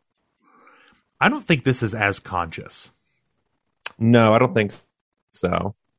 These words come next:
Speaker 1: This is definitely something where you're li-, you're listening to that list and you're focusing on the beginning. Now, we will talk about, like, the flip side of this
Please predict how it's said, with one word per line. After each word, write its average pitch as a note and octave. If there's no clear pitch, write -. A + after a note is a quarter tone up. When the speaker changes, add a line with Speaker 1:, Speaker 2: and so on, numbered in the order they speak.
Speaker 1:
This -
is A#2
definitely B2
something G#2+
where G2+
you're G2+
li-, G#2+
you're A2
listening A2
to G#2
that G2
list G2
and G2
you're F#2
focusing G2+
on F2+
the F#2
beginning. F#2
Now, A#2+
we C3
will F3+
talk D#3
about, C3+
like, A#2
the G#2+
flip B2
side G#2
of F#2+
this F#2+